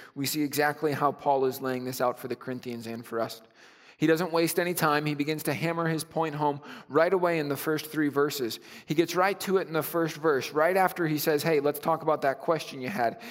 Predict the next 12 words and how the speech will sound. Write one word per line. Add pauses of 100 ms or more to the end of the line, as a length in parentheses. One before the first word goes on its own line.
(140)
He
says, (220)
"We
all,
we
know (180)
that,"
quote, (100)
"we
all
possess
knowledge."